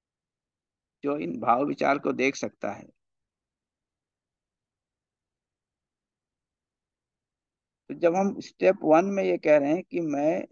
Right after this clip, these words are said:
के द्वारा, है ना, या स्वयं के द्वारा स्वयं को देखने का काम कर रहे हैं, उसका मतलब है कि हम होश में हैं, होश पूर्वक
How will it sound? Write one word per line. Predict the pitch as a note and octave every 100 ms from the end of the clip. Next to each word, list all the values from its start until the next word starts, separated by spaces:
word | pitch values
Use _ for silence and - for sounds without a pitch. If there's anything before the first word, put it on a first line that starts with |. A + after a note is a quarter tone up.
| - _ _ _ -
के | C#3+
द्वारा, | C#3 B2 C3+
है | D#3+ - - A#2+
ना, | - -
या | -
स्वयं | - A#2+ C3+ D3
के | D3
द्वारा | B2+ B2 C3+
स्वयं | C3+ A#2+ B2 C3+
को | C3
देखने | B2+ A#2 A2 A2
का | A2+ -
काम | - A2+ A#2
कर | G2+
रहे | - -
हैं, | - - _ _ _ _ _ _ -
उसका | - E3
मतलब | D3+ D3 D3+ C#3
है | D3
कि | F3+ E3+
हम | C#3 D#3+ - _ _ _ _ -
होश | C#3 D#3
में | D3 C#3
हैं, | C#3 G3 - _ _ _ _ _ _ _ _ _ _ _ _ _ -
होश | C#3+ F#3+
पूर्वक | - F3+ E3+ F3 G#3